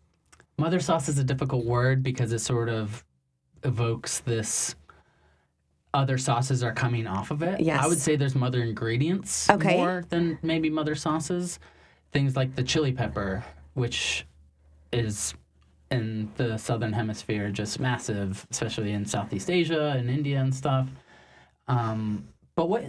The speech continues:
Speaker 1: I think you really start, sort of start to see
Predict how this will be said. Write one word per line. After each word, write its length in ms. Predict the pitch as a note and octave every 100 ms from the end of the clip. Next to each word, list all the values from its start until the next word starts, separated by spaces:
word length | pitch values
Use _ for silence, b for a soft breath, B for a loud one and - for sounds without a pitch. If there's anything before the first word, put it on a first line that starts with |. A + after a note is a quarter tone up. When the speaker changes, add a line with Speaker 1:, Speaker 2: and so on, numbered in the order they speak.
| -
Speaker 1:
I 60 | G3
think 260 | A#3 G#3+
you 60 | G#3+
really 280 | F#3 F#3+ F#3+
start, 280 | F#3+ F#3 - -
sort 280 | - - E3+
of 100 | D#3+
start 280 | C3+ D#3+ D3+
to 100 | D3+
see 380 | C3+ D3+ D3